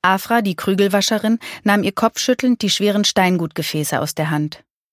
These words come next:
Sie sprach erst, als sie den ersten Käferlohr schon ins Wasser getaucht hatte. „Nutz deine Zeit, Derndl.“ Sie schaute auf, um zu verdeutlichen, dass sie Colina meinte.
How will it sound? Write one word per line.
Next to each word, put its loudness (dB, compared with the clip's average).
Sie -4
sprach 0
erst, 0
als 2
sie 0
den 0
ersten 0
Käferlohr 0
schon -2
ins -2
Wasser 2
getaucht -6
hatte. -8
„Nutz 0
deine 2
Zeit, -4
Derndl.“ -2
Sie -6
schaute 0
auf, 0
um -2
zu -4
verdeutlichen, 2
dass 0
sie -2
Colina 2
meinte. -4